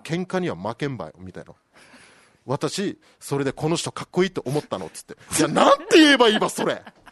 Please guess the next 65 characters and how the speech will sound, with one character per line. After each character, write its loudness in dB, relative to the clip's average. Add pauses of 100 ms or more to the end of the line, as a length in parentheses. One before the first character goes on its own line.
(1080)
な -4
ん -2 (480)
て 4
俺 6
そ -2
れ 0
言 -2
っ -20
た 2
ら 6
い 0
い 0
ば -4
と -10
思 -12
っ -20
て、 -16
そ -6
の -4
話。 -8 (460)
な 4
ん -6
て 6
息 2 (120)
子、 6
<laughs> -18
大 6
の 2
息 -2
子 0
が、 4 (140)
な 4
ん -2
て -4
返 4
し -6
た -2
ら 0
い -4
い -6
ば、 -2
そ -2
の 4
音 4
の 2
エ 4
ピ -10
ソ -4
ー -4
ド -4
聞 -10
い -10
て -8
っ -10
て -18
い -8
う -16 (580)
こ -8
と -2
が -4
あ 0
っ -10
た 0
の -2
よ。 -4